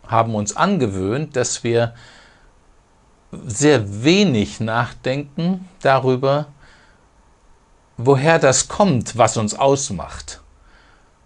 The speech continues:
woher wir unsere Begabungen haben, unsere Lebenskraft, überhaupt unser Leben. Wir entwickeln uns, wir sind stolz auf uns selbst, wir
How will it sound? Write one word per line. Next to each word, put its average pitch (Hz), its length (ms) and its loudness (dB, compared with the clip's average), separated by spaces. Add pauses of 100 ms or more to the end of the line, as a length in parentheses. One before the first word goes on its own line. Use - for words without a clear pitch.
(120)
woher 131 380 2
wir 120 240 2
unsere 107 240 -2
Begabungen 104 680 2
haben, 117 320 2
unsere 101 240 -2
Lebenskraft, 104 800 0
überhaupt 170 440 0
unser 110 300 -2
Leben. 92 520 -6 (2500)
Wir 98 460 2 (520)
entwickeln 170 540 2
uns, 165 320 4
wir 104 100 0
sind 90 140 -4
stolz 156 500 4
auf 127 200 -2
uns 107 180 -4
selbst, 135 560 0
wir 85 240 -6